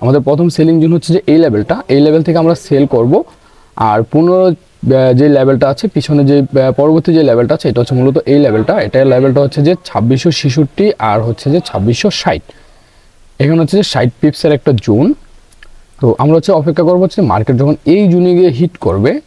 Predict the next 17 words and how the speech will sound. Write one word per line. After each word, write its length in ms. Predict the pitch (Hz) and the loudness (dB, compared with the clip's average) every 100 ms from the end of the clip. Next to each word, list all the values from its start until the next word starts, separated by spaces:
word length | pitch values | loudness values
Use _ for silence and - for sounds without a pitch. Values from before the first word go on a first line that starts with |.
| 135 127 | -8 -4
এখান 220 | 147 143 | 0 0
থেকে 140 | 147 185 139 | 0 0 -2
মার্কেট 260 | 107 123 117 | -2 0 0
যখন 160 | 131 165 - | 0 0 0
এই 60 | 131 135 | 2 2
জোনে 180 | 147 147 | 4 4
গিয়ে 120 | 160 143 | 2 0
হিট 160 | 156 - 151 | -2 -4 -2
করবে, 200 | 151 208 - | 0 0 -2
তখন 180 | 120 127 117 | -6 -4 -2
আমরা 120 | 117 | 0
এখান 120 | 117 107 | 0 0
থেকে 120 | 120 123 | 0 0
হচ্ছে 140 | 185 117 | 0 0
ডাউনের 300 | 98 113 110 | 0 0 2
জন্য 140 | 131 214 - _ _ _ _ _ _ | 2 0 -4 _ _ _ _ _ _
পজিশন 360 | 180 185 - | 0 0 0